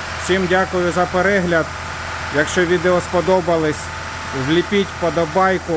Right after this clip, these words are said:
нам буде дуже приємно. Підписуйтесь на наш канал. Запрошуємо всіх до перегляду цікавих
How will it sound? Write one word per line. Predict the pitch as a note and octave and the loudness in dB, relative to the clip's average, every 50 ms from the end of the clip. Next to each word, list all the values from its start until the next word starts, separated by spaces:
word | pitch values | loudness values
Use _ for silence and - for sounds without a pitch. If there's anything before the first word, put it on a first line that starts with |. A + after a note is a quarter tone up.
| C#3+ B2+ A2 - - C3+ | -2 -4 -6 -8 -8 -6
нам | C3+ C#3+ D3 C#3+ | -4 -4 -2 -2
буде | E3 E3 D3+ E3 | -2 0 0 0
дуже | D3 D#3+ D#3+ D3 C#3 E3 D#3 | 0 0 -2 0 0 -2 -2
приємно. | - E3 D#3+ D#3+ E3+ F#3 F#3+ F3+ F3 E3 D3+ C3 - | 0 -2 -2 0 2 2 0 0 0 -2 -4 -4 -4
Підписуйтесь | D#3+ C#3 - - F#3 F3 - - E3 D3 A#2+ D3 C#3+ - - | -4 -4 -2 0 0 0 0 0 -2 0 0 -2 -4 -2 -2
на | D3+ | -2
наш | D3+ D3+ D3 - - - | 0 0 -2 -2 -2 -2
канал. | F3 F3 F3 F3+ F3+ F3+ F3 E3 - - - - - - - - - - - - A#2 A2+ | 0 2 2 4 4 4 2 0 -4 -8 -10 -10 -10 -10 -10 -10 -8 -8 -8 -6 -2 -2
Запрошуємо | C#3+ C3+ - E3+ F3 F3 E3+ - E3 D3+ D3 D3 D3 C#3+ - - | -2 0 2 2 2 2 2 0 -2 0 0 0 -2 -2 -4 -2
всіх | - F3 F3 E3 - - - B2 | -2 0 0 -2 -4 -8 -8 -4
до | C3 C3+ C3+ C3 B2+ A#2+ A#2+ - - - - - - - - - - - - - - - - - - - - - - - - - | -2 -2 0 0 -2 -2 -4 -8 -8 -8 -8 -8 -8 -8 -8 -8 -8 -8 -8 -8 -8 -8 -8 -6 -6 -6 -8 -8 -8 -6 -4 0
перегляду | D3+ D#3 E3 F3+ F3+ E3+ E3 E3 D3+ C#3 D3+ C#3+ - - | 2 2 4 2 2 2 0 -2 -2 -2 -4 -6 -4 -6
цікавих | D#3 - - E3 E3 E3 D#3+ D#3+ D3+ | -6 -4 -2 0 0 2 0 0 -2